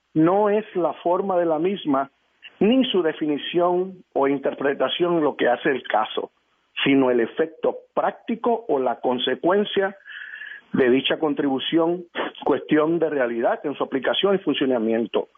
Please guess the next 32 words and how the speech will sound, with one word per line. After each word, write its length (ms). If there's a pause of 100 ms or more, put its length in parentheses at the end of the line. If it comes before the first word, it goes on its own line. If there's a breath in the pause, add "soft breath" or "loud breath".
(360 loud breath)
Todo 240
esto, 240
¿sabes 160
lo 100
que 80
quiere 200
decir, 220
Rubén? 460 (1160)
Todo 320
esto, 320
lo 120
que 120
quiere 240
decir 360 (300)
es 140
que 100
si 140
tú 100
agarras 320
un 200
burro 420 (640)
y 80
lo 160
pintas 420
de 100
blanco 720 (640)
y 40
le 160
pones 280
unas 260
rayas 360
negras, 600